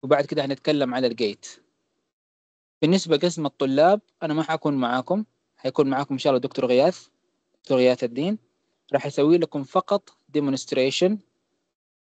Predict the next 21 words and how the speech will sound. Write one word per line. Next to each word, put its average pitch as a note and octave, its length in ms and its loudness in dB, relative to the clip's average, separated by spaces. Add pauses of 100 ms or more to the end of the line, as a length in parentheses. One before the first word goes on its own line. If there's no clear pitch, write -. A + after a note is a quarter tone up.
على C3 120 -2
how E3 260 2
to D3 140 -8
test D3+ 380 -4
the C3+ 80 -4
reflexes، C#3 800 -8 (560)
ماشي؟ B2 460 0 (600)
ويوزع C#3 540 4
عليكم C#3 460 0
الهامرز، F#3+ 680 -4
وبعد D3 320 0
كده C#3+ 280 -2
كل D#3+ 240 0
طالبين D#3 680 2
بيحاول C#3+ 480 0
يختبر C3+ 400 -4
كل C#3+ 380 -2 (640)
الريفلكسز D3 600 0
اللي C3 120 -4
موجودة A#2+ 360 -4
عندنا. - 320 -16